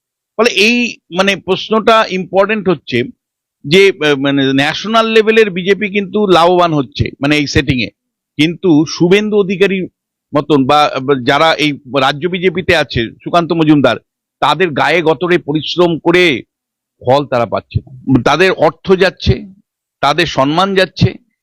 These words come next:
তাদের, আহ, মানে পরিশ্রম যাচ্ছে, তারা চাইছে একটা পরিবর্তন, তাদের লড়াইটা কিন্তু সেই রেজাল্ট আমরা পাচ্ছি না। আবার একই সাথে, আহ, মানে, আহ, মানে যদি তুমি যদি লক্ষ্য করো,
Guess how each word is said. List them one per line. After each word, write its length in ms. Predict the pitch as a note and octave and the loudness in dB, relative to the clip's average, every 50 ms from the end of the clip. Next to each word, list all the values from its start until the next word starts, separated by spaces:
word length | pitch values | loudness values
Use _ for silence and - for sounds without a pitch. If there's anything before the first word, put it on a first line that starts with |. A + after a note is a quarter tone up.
| _ _ - | _ _ -2
তাদের, 320 | C#3+ D3+ D3+ F3 F#3 F3+ | -2 0 2 2 2 2
আহ, 200 | - - - C#3 | 0 -2 -4 -4
মানে 260 | C#3 C#3+ D3 D3 D3 C3 | -2 0 2 2 0 0
পরিশ্রম 640 | - - - C#3 D#3+ F#3 F3 - - G#3 G#3 G3+ | -2 -6 -4 0 0 0 0 2 0 0 2 2
যাচ্ছে, 400 | F#3+ G3 F#3+ - - - G3+ - - _ _ _ _ _ _ _ _ _ _ | 0 -2 -2 0 -2 -2 -2 -2 -6 _ _ _ _ _ _ _ _ _ _
তারা 240 | D3+ D#3 F3 G3 F#3+ - - | -2 0 2 2 0 0 -2
চাইছে 360 | - F#3 G#3+ B3 G3+ - A#3 | -2 0 0 0 0 0 -2
একটা 180 | - - A3 G3 | 0 0 -4 -4
পরিবর্তন, 600 | D#3+ E3+ D#3 C#3+ C#3 C3+ B2 - - A2 G#2 F#2 - - - - - - - _ _ - - | -4 -4 -4 -2 -2 -4 -4 -4 -6 -6 -6 -8 -12 -16 -16 -16 -18 -18 -20 _ _ -6 -2
তাদের 220 | - F3+ F#3 G#3 F#3 | -2 0 0 2 2
লড়াইটা 540 | G3 G3 - E3+ F#3 G3+ G3+ G3 - G#3 F#3+ | 2 2 4 4 4 2 0 0 -2 -4 -4
কিন্তু 280 | E3 G3 F#3+ E3+ F3+ | -4 -8 -8 -8 -4
সেই 200 | - - E3+ D3+ | -2 -2 -2 -2
রেজাল্ট 460 | C3 C#3 C#3 B2 C#3 C#3+ D3 C3+ - | -2 -2 -2 -2 -2 -2 -4 -4 -6
আমরা 180 | C3 B2+ B2+ A#2+ | -6 -4 -4 -6
পাচ্ছি 360 | - - G#2+ - _ - A2 | -6 -6 -10 -10 _ -14 -14
না। 80 | - - - _ _ _ _ _ _ _ _ _ _ | -14 -14 -16 _ _ _ _ _ _ _ _ _ _
আবার 220 | - D3 D#3+ F#3 F3+ | -2 0 0 2 0
একই 240 | F3 E3+ - A3 G#3 | -2 -4 -6 -8 -6
সাথে, 240 | A3 A3+ A#3 A#3 | -6 -2 0 0
আহ, 240 | G#3+ G#3 - - E3 | 0 0 -2 -4 -2
মানে, 180 | D#3+ E3+ E3+ D#3+ | 0 0 -2 -2
আহ, 380 | C#3 C3 C#3+ D#3 D#3 D#3 D3+ | -2 -2 0 2 2 2 2
মানে 340 | C#3 C#3+ D3 D3+ D3+ D3+ D3+ | 2 0 0 2 2 2 0
যদি 340 | C#3 D3+ E3+ E3+ F#3 F3+ E3 | 0 0 0 0 0 -2 -2
তুমি 240 | - F3 F3+ E3+ E3+ | -2 -4 0 0 2
যদি 140 | E3 E3+ D#3 | 2 4 4
লক্ষ্য 280 | D3 D#3 - - E3+ | 4 2 2 0 -2
করো, 200 | C3+ C3+ A#2+ B2 | 0 0 0 0